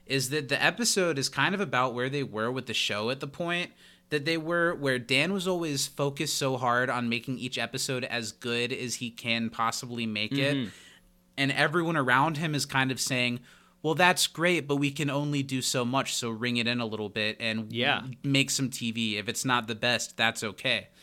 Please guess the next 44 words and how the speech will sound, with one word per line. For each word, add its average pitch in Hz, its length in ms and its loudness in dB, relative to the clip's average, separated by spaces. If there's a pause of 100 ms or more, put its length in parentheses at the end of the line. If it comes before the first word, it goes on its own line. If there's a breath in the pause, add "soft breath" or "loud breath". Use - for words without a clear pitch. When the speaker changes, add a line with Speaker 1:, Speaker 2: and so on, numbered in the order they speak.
(340 soft breath)
Speaker 1:
And 139 180 0
so 160 160 2
Dan 143 540 2
is 131 240 -2
kind 123 240 2
of 113 100 -2
Abed 113 400 4
in 107 140 -6
this 101 160 -6
episode, 92 640 -6
and, 98 240 -6 (260 soft breath)
and 123 160 0
everyone 123 420 2
else 120 260 0
around 110 400 2
him 107 340 -4 (320 soft breath)
are, 113 180 4
are 113 220 2
the 110 80 -6
forces 113 400 -4
that 101 180 -8
be. 110 220 -2
But 143 580 4
that 147 220 4
kind 185 160 4
of 160 80 0
makes 151 180 -4
me 143 80 -2
think, 139 260 -2
well, 123 140 -2
if 120 140 -2
this 156 180 -4
is 143 140 -6
Dan, 131 560 0 (500 soft breath)
like, 123 420 2
<laughs> - 0 -
like, 123 380 -2 (200)
punishing 151 580 2
himself 120 640 -2
to 131 100 -6
get 120 240 -4
the 117 100 -2
absolute 117 640 -2
best 120 380 -2